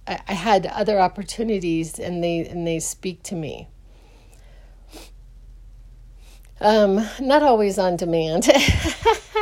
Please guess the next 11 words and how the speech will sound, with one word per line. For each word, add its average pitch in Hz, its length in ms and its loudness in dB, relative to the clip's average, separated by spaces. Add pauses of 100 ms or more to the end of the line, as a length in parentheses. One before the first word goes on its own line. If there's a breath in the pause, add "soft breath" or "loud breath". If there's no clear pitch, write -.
(3250 loud breath)
I'm 196 180 0
sorry. 175 520 4
Sometimes 190 600 0
it's 175 360 -4
not 170 200 0
on 170 240 -4
demand. 165 480 -2
It 147 100 -4
makes 160 280 -10
me - 120 -8
laugh. 190 420 -10